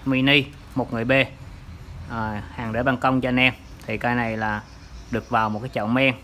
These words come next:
Trung Quốc thì cũng khá hay rồi, khá hợp với cây.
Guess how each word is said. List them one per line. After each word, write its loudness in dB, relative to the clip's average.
Trung -2
Quốc 4
thì -4
cũng -4
khá 0
hay -2
rồi, 0
khá -2
hợp 0
với -4
cây. 2